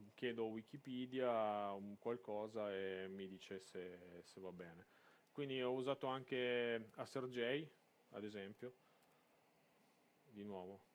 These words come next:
tira su tutto quanto, e, mm,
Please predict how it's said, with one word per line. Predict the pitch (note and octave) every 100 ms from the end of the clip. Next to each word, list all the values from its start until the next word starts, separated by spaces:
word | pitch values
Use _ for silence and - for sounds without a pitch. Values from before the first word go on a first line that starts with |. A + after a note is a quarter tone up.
| _ -
tira | A2+ A2
su | G#2+ -
tutto | A2+ A#2 B2
quanto, | B2+ B2+ C3 C#3 - D3+ - - - - - _ _ -
e, | A2+ G#2 G2 G2 G2 G2 F#2+ F#2+ F#2 F2+
mm, | F2+ F2+ F#2